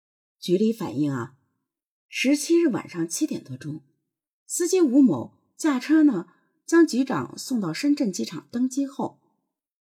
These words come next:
独自驾车返回。登机之前啊，局长嘱咐吴某说让他去接一下参加会议的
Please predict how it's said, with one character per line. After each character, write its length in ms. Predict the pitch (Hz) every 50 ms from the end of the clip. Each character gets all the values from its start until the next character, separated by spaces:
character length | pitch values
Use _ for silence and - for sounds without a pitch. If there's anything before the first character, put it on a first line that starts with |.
| _ _ _ _ _
独 240 | 202 196 185 220 269
自 220 | 269 - 277 175
驾 180 | - 190 170 151
车 160 | 143 160 151
返 180 | - - -
回。 320 | 123 - - 117 107 - _ _ _ _ _ _ _ _ _ _ _ _ _ _ _ _ _ _ _ _
登 180 | - 202 202 196
机 160 | 196 208 202
之 100 | 208 196
前 300 | 190 - 165 135 143 151
啊， 220 | 151 151 143 - _ _ _ _ _ _ _ _ _ _ _ -
局 160 | - 185 190
长 180 | 202 175 160 170
嘱 200 | - 151 - 135
咐 160 | - 165 156
吴 160 | 151 151 165
某 340 | 180 175 143 - - - _ _ _ _ _ _
说 200 | - - 190 175
让 160 | 175 165 165
他 120 | 165 170 160
去 160 | 160 - 190
接 300 | - - - 220 226 226
一 60 | 214
下 360 | 202 - 147 143 139 - _ _ _ _ _ _ -
参 180 | - 240 240
加 160 | 247 277 262 262
会 220 | - 302 294 233
议 100 | 185 185
的 260 | 170 196 131 117 -